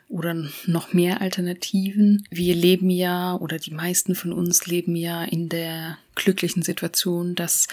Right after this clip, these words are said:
uns eigentlich fast alle Optionen offen stehen oder sehr, sehr viele Optionen offen stehen.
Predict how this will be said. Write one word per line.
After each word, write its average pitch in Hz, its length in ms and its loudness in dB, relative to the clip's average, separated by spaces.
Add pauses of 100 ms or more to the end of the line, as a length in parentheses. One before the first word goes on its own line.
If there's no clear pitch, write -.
(600)
uns 170 880 4 (100)
eigentlich 156 420 -4
fast - 760 2 (720)
alle 202 260 6
Optionen 165 540 2
offen 202 300 -2
stehen 226 400 2
oder 175 340 -2
sehr, 170 240 0
sehr 170 180 -4
viele 226 320 2
Optionen 196 600 -2
offen 190 260 0
stehen. 180 520 0